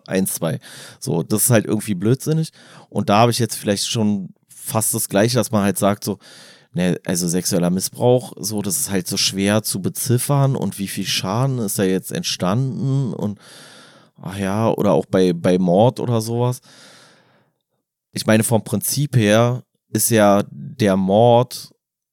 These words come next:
für den, der ermordet wurde, verhältnismäßig, ein, ein verhältnismäßig geringer Verlust, so. Also er ist halt einfach nicht mehr da, wenn wir jetzt so wissenschaftlich das betrachten, so. Er, er leidet jetzt ja nicht weiter.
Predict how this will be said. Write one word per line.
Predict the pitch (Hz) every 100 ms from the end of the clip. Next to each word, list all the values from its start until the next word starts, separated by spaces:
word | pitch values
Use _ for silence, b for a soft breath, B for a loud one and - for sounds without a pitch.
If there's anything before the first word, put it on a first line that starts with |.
| _ _ _ _
für | - 117 107
den, | 85 110 117 117 104 -
der | - - 107 101
ermordet | - 98 95 104 107 98 98
wurde, | 107 123 117 117 120 - _
verhältnismäßig, | - 107 107 113 110 - 104 98 107 -
ein, | 101 - -
ein | 90 98
verhältnismäßig | 113 107 101 104 101 98
geringer | - 95 101 95
Verlust, | - 98 98 -
so. | 87 78
Also | - 90
er | 78
ist | 95
halt | 107 -
einfach | 101 101
nicht | 95 -
mehr | 95
da, | 95 95
wenn | 87 87
wir |
jetzt | 87 87
so | 95 87
wissenschaftlich | 101 107 - 85 - 82
das | 87
betrachten, | - 85 - 80 - - 90
so. | 90 78
Er, | 76 85 80 -
er | 95
leidet | 90 113 131 -
jetzt | 95 -
ja | 85
nicht | 82
weiter. | 82 76 - -